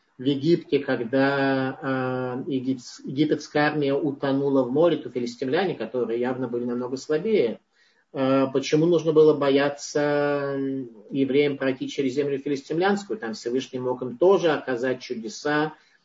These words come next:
и спасти их от чего угодно. Ответ был следующий. Филистимляне — это особый народ, там, где скрываются причинно-следственные связи. В земле филистимлянской совершенно другая реальность, определенная филистимлянами.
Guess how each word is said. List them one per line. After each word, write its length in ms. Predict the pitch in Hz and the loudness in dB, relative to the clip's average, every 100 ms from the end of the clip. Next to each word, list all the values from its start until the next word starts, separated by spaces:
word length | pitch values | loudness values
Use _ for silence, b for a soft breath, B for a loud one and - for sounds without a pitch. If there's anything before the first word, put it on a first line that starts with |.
| _ - | _ 0
и 120 | 147 | 0
спасти 640 | - 135 120 - - 156 | 0 -2 -4 -6 -4 -2
их 140 | 151 135 | 0 -2
от 140 | 131 | -6
чего 340 | - 139 147 | -4 0 2
угодно. 400 | 147 190 208 170 | 6 6 6 4
Ответ 340 | 127 - 170 180 | -2 0 0 2
был 140 | 175 | -2
следующий. 680 | 165 170 143 104 101 - 107 | 0 2 2 2 -6 -8 -10
Филистимляне — 920 | - 127 127 - 139 139 185 196 170 | -4 -4 -4 -4 -4 -2 0 0 0
это 160 | 143 135 | -2 -4
особый 440 | 135 160 139 139 | -2 0 2 2
народ, 480 | 131 123 107 117 - _ _ _ _ _ _ - - | 0 -2 -2 -4 -4 _ _ _ _ _ _ -6 2
там, 320 | 160 214 214 | 4 4 2
где 160 | 156 | 2
скрываются 720 | 151 - 139 139 170 196 - 170 | 0 0 0 2 4 2 0 -8
причинно-следственные 1200 | 139 127 - 170 156 151 147 - - 147 143 143 | -6 -6 -4 -2 -2 0 0 -2 -6 -4 -4 -6
связи. 640 | - 139 127 104 101 104 - | -4 0 2 0 -4 -8 -8
В 60 | 110 | -10
земле 320 | 123 139 170 | -4 2 2
филистимлянской 920 | 160 160 147 - 147 160 202 208 - | 2 0 0 -2 0 2 2 0 -2
совершенно 520 | 143 147 - 180 180 165 | -2 -2 -2 0 2 2
другая 440 | 151 147 156 156 | 0 2 2 4
реальность, 560 | 151 117 104 110 131 120 | 4 2 -2 -4 -6 -8
определенная 640 | 120 117 117 131 131 123 | -8 -8 -4 -2 -2 -4
филистимлянами. 920 | 123 113 - 113 101 95 107 139 202 | -6 -8 -8 -6 -6 -6 -6 -4 -4